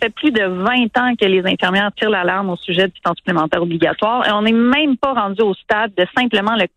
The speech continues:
comptabiliser. Donc, administrativement parlant, essentiellement, ça n'existe pas, malgré le fait qu'on est rendu à des milliers de témoignages d'infirmières qui, euh, pas juste depuis le début de la pandémie, mais depuis bien avant,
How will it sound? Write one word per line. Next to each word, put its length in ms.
comptabiliser. 680
Donc, 180
administrativement 1000
parlant, 440
essentiellement, 580
ça 80
n'existe 600
pas, 120
malgré 360
le 100
fait 80
qu'on 200
est 80
rendu 260
à 80
des 120
milliers 560
de 100
témoignages 500
d'infirmières 600
qui, 220
euh, 240
pas 100
juste 140
depuis 400
le 160
début 180
de 60
la 100
pandémie, 460
mais 100
depuis 260
bien 300
avant, 340